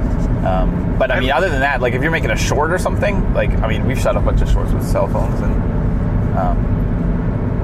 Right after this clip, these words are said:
Speaker 2: It is
Speaker 1: I don't
Speaker 2: doable.
Speaker 1: even, I don't even think, I, like, I honestly, what I was con-, getting at is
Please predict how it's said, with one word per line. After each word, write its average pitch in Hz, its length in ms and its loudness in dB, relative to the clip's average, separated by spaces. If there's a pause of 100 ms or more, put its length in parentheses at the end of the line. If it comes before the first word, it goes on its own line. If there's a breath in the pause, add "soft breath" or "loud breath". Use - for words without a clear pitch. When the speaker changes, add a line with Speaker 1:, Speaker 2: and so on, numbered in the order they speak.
(120)
Speaker 2:
It 135 120 0
is - 140 0
Speaker 1:
I 127 180 0
don't 156 120 0
Speaker 2:
doable. 151 80 0
Speaker 1:
even, 127 160 -2
I 139 60 0
don't 147 140 0
even 139 120 0
think, 135 220 0
I, 135 140 0 (100)
like, 123 140 2
I 120 100 2
honestly, 127 400 0
what 120 160 0
I 117 40 2
was 107 120 0
con-, - 480 -2
getting 127 260 0
at 107 200 0
is 110 200 0